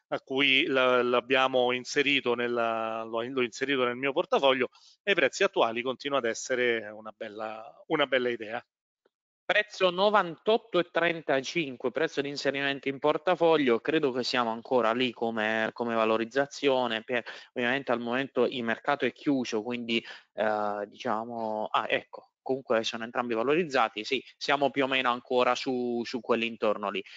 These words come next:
Speaker 2: Struttura mi sembra abbastanza simile, quindi cash collect, auto collab con effetto memoria,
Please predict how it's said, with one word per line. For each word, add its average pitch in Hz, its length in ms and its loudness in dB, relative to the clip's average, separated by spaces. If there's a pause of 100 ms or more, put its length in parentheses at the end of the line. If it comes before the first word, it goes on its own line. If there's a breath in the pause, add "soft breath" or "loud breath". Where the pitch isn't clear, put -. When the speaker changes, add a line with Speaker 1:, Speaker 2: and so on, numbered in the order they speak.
Speaker 2:
Struttura 196 540 2
mi 147 120 -6
sembra 135 300 -2
abbastanza 127 560 -2 (340 loud breath)
simile, 165 760 0 (220 loud breath)
quindi 131 480 -2
cash 139 280 -2
collect, 143 580 2
auto 127 460 -2
collab 151 600 2
con 131 180 -2
effetto 139 360 -4
memoria, 151 720 4